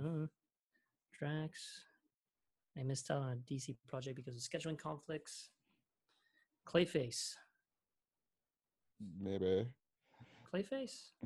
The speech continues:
Speaker 1: Yeah,
Speaker 2: Yeah.
Speaker 1: maybe. Yeah.
Speaker 2: Yeah.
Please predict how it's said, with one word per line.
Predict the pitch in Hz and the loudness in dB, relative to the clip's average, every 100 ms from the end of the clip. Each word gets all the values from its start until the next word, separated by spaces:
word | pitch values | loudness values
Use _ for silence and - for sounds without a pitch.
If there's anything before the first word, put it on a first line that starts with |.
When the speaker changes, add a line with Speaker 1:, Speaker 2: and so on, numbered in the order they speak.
| - - | -10 -10
Speaker 1:
Yeah, | 240 269 269 247 - _ _ _ _ - | -8 -6 -6 -8 -10 _ _ _ _ 0
Speaker 2:
Yeah. | 110 107 | 4 4
Speaker 1:
maybe. | 143 208 - - _ - 110 - | 4 2 -2 -20 _ -20 -20 -6
Yeah. | 208 147 147 _ - _ _ - | -2 0 -2 _ -20 _ _ -2
Speaker 2:
Yeah. | 107 92 92 | 4 6 6